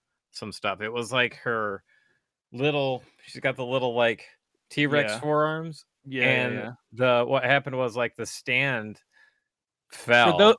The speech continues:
Speaker 2: for
Speaker 1: like
Speaker 2: those of you listening, he's got his arms up. <laughs>
Speaker 1: Yeah.
Speaker 2: <laughs> Like, like, he's, like,
Speaker 1: Like
Speaker 2: showing me the T-Rex <laughs> arms.
Speaker 1: Yeah.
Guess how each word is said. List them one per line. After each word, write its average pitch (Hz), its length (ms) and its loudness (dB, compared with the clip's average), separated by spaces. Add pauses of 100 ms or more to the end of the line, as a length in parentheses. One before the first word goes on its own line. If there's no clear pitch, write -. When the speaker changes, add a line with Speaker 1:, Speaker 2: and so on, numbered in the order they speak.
Speaker 2:
for 104 100 2
Speaker 1:
like - 0 -
Speaker 2:
those 226 260 8
of 226 120 6
you 196 140 4
listening, 139 640 0
he's 143 360 -4
got 170 240 6
his 147 120 2
arms 139 440 -2
up. 113 300 -2
<laughs> - 60 -20 (360)
Speaker 1:
Yeah. 127 360 8
Speaker 2:
<laughs> - 100 0
Like, 240 240 8
like, 226 220 4
he's, 214 200 2
like, 190 140 4
Speaker 1:
Like - 20 6
Speaker 2:
showing 202 380 4
me 214 140 2
the 202 140 4
T-Rex 185 680 -4
<laughs> - 160 -6
arms. - 500 -14 (360)
Speaker 1:
Yeah. 139 340 2